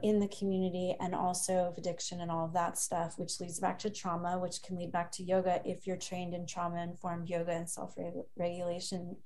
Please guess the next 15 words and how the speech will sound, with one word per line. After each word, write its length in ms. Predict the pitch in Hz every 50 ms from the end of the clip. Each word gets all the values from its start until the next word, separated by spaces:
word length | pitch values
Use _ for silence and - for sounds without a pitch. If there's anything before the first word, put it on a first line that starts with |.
| - - - - -
skills. 920 | - - - - - - 180 165 165 165 180 - - - - - - - - -
It's 380 | - - 170 - - - - - -
the 60 | 180
perfect, 640 | - - - 180 170 170 - 190 175 165 - - - -
like, 440 | 190 185 180 - - - - - - - - - - - - - - - - - - - - - - - - - - - - - - - - - - - - - - - - - -
it's 240 | 220 220 - - -
the 100 | - 214
perfect 920 | - - - 220 202 - - 214 208 208 - - - - - - - - - - - - - -
cauldron 720 | - - 190 190 196 214 208 214 202 185 170 175 170 175
of 240 | 175 170 175 185 196 - - - - - - - - - - - - - - - -
helping 280 | 202 190 - 196 196
mental 320 | 190 185 190 190 - 220 208
health, 640 | 202 226 220 214 220 220 226 226 - - - - - - - - - - - - - - - -
helping 640 | - 196 185 185 196 190 190 185 185 185 180 - - - - - - - - - - - - - - - - - - - - - - -
identity, 840 | 185 175 165 180 180 180 196 202 196 208 202 202 196 196 190 208